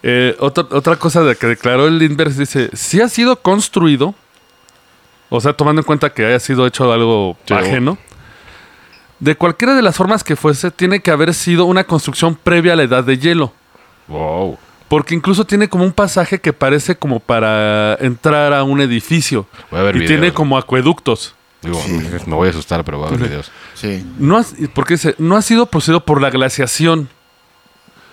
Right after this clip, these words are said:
Speaker 1: No creo que pudieran, pudiesen llegar hasta ahí de no haber sido por el hielo.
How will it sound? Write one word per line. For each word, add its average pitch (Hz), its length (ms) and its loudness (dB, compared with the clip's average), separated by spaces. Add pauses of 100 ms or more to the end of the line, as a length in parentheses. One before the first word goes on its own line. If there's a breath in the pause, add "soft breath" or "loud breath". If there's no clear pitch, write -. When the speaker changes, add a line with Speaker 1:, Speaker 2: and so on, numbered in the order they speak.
(180 soft breath)
Speaker 1:
No 196 180 2
creo - 180 0
que 254 100 0
pudieran, 185 460 2 (480)
pudiesen 175 320 2
llegar 180 320 2
hasta 139 320 0
ahí 175 240 0
de 170 160 0
no 156 100 4
haber 175 180 2
sido 175 320 0
por 147 140 2
el 147 140 2
hielo. 160 400 0